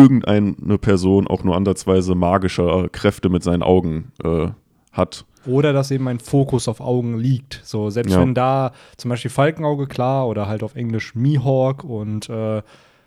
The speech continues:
Speaker 2: klar, es ist halt ein Falke und seine Augen ähneln denen von einem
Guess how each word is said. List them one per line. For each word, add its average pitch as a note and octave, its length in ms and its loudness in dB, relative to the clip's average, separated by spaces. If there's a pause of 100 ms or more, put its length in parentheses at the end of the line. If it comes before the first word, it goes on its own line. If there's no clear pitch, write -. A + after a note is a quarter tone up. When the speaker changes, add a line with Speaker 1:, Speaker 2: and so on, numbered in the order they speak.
(680)
Speaker 2:
klar, C#3 200 0
es C#3 120 -4
ist B2 160 -6
halt A#2+ 300 -4
ein A2+ 100 -14
Falke C3+ 560 0
und A#2 160 -4
seine A#2 220 -2
Augen C3 300 4
ähneln B2+ 420 0
denen B2 300 0
von B2 240 -4
einem A#2+ 320 -6